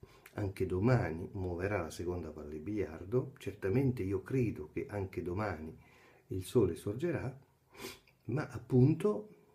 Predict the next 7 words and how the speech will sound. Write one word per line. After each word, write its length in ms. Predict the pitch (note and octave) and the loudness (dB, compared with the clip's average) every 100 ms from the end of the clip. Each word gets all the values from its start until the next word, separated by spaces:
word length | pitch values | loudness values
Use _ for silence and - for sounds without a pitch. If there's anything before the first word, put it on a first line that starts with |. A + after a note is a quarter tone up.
| - | -20
appunto 760 | - - G#2 G2+ A#2+ B2 E3+ - - - _ _ _ - | -16 -4 0 0 -2 -4 -8 -10 -20 -20 _ _ _ -18
si 260 | - C3+ B2+ | -4 -2 0
tratta 680 | A#2+ - F#2 - E3+ - - | -2 -4 -10 -8 -8 -8 -10
soltanto 680 | - A#2+ B2 B2+ D3+ F#3 G#2 | -6 -6 -4 -2 -2 -2 -2
di 120 | G#2+ | 0
una 220 | C3 - | -2 -4
credenza, 720 | - G#2 C3+ B2+ D#2 - - | -6 -4 -4 -4 -8 -12 -18